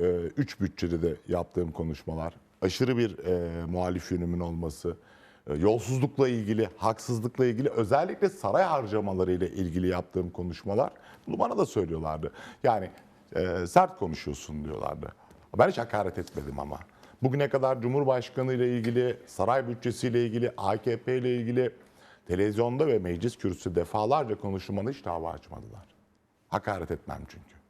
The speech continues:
Ben gördüğümü söylüyorum. Hissettiğimi söylüyorum. O tarafta özellikle, e, saray tarafında bir tepki olduğu için, çünkü, e, maalesef ki, e, iletişim daire başkanlığı sarayın.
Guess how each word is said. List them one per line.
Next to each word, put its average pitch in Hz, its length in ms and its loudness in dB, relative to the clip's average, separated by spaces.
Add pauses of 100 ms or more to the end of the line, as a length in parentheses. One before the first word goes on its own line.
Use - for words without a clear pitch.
(160)
Ben 208 160 0
gördüğümü 101 440 0
söylüyorum. 78 500 -10 (680)
Hissettiğimi 85 600 0
söylüyorum. 76 460 -8 (640)
O 208 300 8 (380)
tarafta 107 560 2
özellikle, 120 800 4 (120)
e, 87 360 -2
saray 139 380 2
tarafında 92 460 -2
bir 87 100 -8
tepki 95 300 0
olduğu 98 260 2
için, 127 360 -4 (460)
çünkü, 131 500 2
e, 90 340 2
maalesef 98 600 0
ki, 87 200 -2 (200)
e, 78 60 -4 (440)
iletişim 98 460 -4
daire 92 280 2
başkanlığı 69 520 -8
sarayın. 71 420 -8